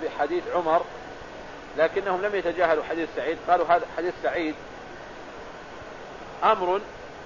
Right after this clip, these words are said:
مطلق وع-، وعام، قيد بحديث عمر، قال: 'قولوا مثل ما يقول'".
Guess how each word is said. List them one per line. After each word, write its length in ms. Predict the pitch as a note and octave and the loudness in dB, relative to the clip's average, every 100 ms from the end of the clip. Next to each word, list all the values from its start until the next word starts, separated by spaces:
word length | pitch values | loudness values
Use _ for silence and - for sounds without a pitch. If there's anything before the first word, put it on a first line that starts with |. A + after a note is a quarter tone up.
| - | 2
مطلق 360 | A3+ F#3+ D#3+ D#3 - - C3+ | 4 6 6 4 -2 -10 -8
وع-، 120 | C#3+ - - - - - D3 | -8 -8 -14 -14 -14 -14 0
وعام، 360 | D3+ E3 G3+ E3+ - - - - - - - - - | 4 6 8 6 2 -12 -14 -14 -14 -14 -14 -6 2
قيد 300 | A#3+ G#3 E3+ | 2 4 0
بحديث 480 | D#3 - E3 A3+ F#3 | 0 -2 -4 -4 -2
عمر، 280 | G3+ D#3+ D#3+ - - - - - - - - - | 0 0 -2 -8 -14 -14 -14 -14 -14 -14 -4 6
قال: 140 | F3+ - | 8 8
'قولوا 240 | G#3+ G3 F#3 | 6 6 4
مثل 200 | G3 F3 | 0 0
ما 160 | D#3 | 2
يقول'". 340 | C#3 C3 - | 2 2 2